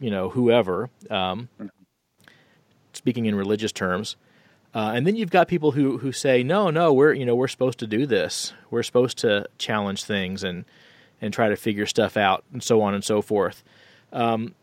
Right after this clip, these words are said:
and I used to be very much in, in the camp of, you know, throwing off the shackles and, and thinking for ourselves. But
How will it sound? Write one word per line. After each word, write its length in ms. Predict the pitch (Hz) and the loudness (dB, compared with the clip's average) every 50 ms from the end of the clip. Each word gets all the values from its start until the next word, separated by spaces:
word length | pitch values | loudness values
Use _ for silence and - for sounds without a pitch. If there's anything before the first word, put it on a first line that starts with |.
| _ _ _ - | _ _ _ -6
and 160 | - 131 135 | -2 0 2
I 80 | 175 226 | 4 4
used 220 | 254 220 185 - | 4 2 0 -2
to 60 | - | -2
be 180 | 139 127 127 120 | 0 2 2 2
very 300 | 113 110 120 123 123 117 | 4 6 6 6 6 6
much 240 | 117 117 117 - - | 4 2 0 0 -2
in, 200 | 120 113 113 - - | -4 -4 -6 -8 -8
in 140 | 127 120 107 | -8 -6 -6
the 80 | 107 | -6
camp 380 | - - - 123 123 127 120 - | -6 -4 -4 -4 -2 -2 0 0
of, 400 | 113 107 107 104 101 101 - - _ - | 2 2 2 0 -2 -4 -10 -20 _ -10
you 100 | 165 147 | -8 -6
know, 340 | 110 98 95 104 117 123 120 _ _ | -4 -2 -2 -2 -4 -6 -14 _ _
throwing 420 | _ - - 127 127 120 120 117 | _ 2 6 8 8 8 8 6
off 200 | 113 113 113 - | 2 2 2 0
the 80 | - 107 | -2 -6
shackles 560 | - - 107 92 90 - 113 101 117 131 117 | -2 0 0 0 0 0 -2 -2 -2 -2 -4
and, 220 | 123 107 101 95 | -4 -4 -4 -4
and 240 | - 104 98 98 98 | -6 -6 -6 -6 -4
thinking 320 | - 131 123 110 120 113 107 | -2 -4 -2 -2 -4 -6 -2
for 160 | - 113 101 | 0 0 2
ourselves. 640 | 98 98 - - 110 95 87 87 101 113 113 - - _ _ - - - - - - _ _ - 131 120 123 - | 2 0 0 -2 -2 0 0 -2 -2 -4 -6 -10 -20 _ _ -20 -20 -20 -20 -20 -20 _ _ -20 -18 -18 -4 4
But 540 | - 170 196 202 160 139 160 - - - | 6 8 8 8 8 6 4 2 -4 -12